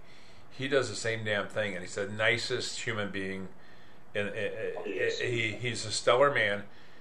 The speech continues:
Speaker 1: But I'm thinking to myself, honestly, my panic for somebody else, I'm like, "Fu-, phooey, fuck." Um, I'm like, "I, I, I need to get him to jump on board, and I,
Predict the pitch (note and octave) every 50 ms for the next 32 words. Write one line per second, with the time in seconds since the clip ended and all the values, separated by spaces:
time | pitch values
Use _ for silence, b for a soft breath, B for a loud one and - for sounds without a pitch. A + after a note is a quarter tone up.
0 | b b b - - A2 A2+ B2+ D3 D#3 F#3 F#3 D#3+ C3 A#2+ A2 G#2+ G2+ - A#2+
1 | G#2+ G2 A2 A2+ B2+ C#3+ C3 A#2 - - G2 F#2+ F#2 G#2 A#2 C3+ B2+ - - B2
2 | A2+ G#2+ G#2+ G2+ - F#2+ F#2 - B2 A2 F#2+ F#2 F#2+ A2 A#2 A2 G2+ - G#2 F#2
3 | F#2 - - - - - - - - - - - - - - - - - - -
4 | E3+ D#3+ B2+ G2 F#2+ - - b b b b - - C#3 C3 - - - B B
5 | B B B B B - A#2+ A#2 A#2 A2+ A2 A2 A2 A2+ A2 A2+ A2+ A2 G#2+ G2+
6 | - - F#2+ G2+ G#2+ G#2 A2 A2+ A#2 A#2 A2+ - A2 A2 A2+ A#2+ A#2+ B2+ C3+ A#2
7 | A#2 A2 G#2+ A#2 A2 G#2+ G#2+ G2+ - A2+ G#2 G2+ - A2 G#2 G#2 G#2 D3 F3 E3+
8 | - - - - - - - - A2 G#2+ A2 A2 A2 G#2+ G#2 G#2+